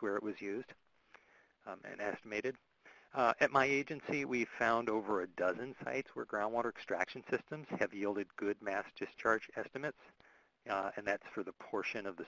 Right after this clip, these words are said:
source or plume that that groundwater extraction system is designed to capture. Uh, we're in the process of compiling those data and, and comparing the estimates to, say, area-weighted or volume-weighted average concentrations over,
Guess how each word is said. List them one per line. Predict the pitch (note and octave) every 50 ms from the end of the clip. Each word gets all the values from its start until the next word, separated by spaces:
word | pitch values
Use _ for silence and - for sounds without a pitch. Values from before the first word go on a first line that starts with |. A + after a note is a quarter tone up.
| -
source | - A2+ F#2+ F#2+ F2 -
or | - F#2+
plume | - - G#2+ G2 F#2+ F#2 F#2+
that | F2 E2 -
that | - F2+ F#2 - - - - - - - - - - -
groundwater | - G2+ G2+ G2+ G2 F#2 F2+
extraction | - - - - F#2+ F#2 - - A2 F#2 -
system | A2 G2 - - - G2 G2 F#2+ -
is | G2 E2+ E2+ E2+ -
designed | - G2 - F#2 F2 F2+ F2+
to | F2+
capture. | - - - F2+ F2 - - D3+ C#3+ _ _ _ _ _ - - _ _ _ - - _ _ _ _ _ - -
Uh, | F#2 - -
we're | B2+ B2 B2
in | A#2+
the | A2+
process | - - A2 G2+ - - A#2 - -
of | A2 F#2 F2+
compiling | F#2+ - - - A2 G#2 G#2+ G#2 G2 F#2 F2+
those | F#2+ A2 C3+ B2+ -
data | - F2+ F2 E2 F2 F2+ F2+ F#2+ - -
and, | F#2 F2 F2 F2 F#2 G2
and | G2+ F#2 F2+
comparing | - G#2 - - A2 G2+ F#2 F#2+ F#2+ F#2 - -
the | - F#2 E2+
estimates | E2 - - G2 F2 - - - - -
to, | - F#2+ F2 - - - - - - - - -
say, | G#2 G#2+ F#2+ F#2+ - _ _ _ _ -
area-weighted | B2 G#2+ G#2+ A2 A2 A2 A2 G#2+ G2+ G#2 G2+ G2 G2 G2 G2+ G2 G2 G2 G2 F2+
or | F2
volume-weighted | E2 E2+ E2 F2 G2+ G#2 G2+ G2 G2 F#2 F2+ E2+ F2+ - -
average | A2 G#2+ A2+ C#3+ C#3 A2+ - -
concentrations | - G2 F2 E2+ - - F#2 - - - - - - F#2+ F2 - -
over, | F#2+ E2+ E2+ F#2 E2+ -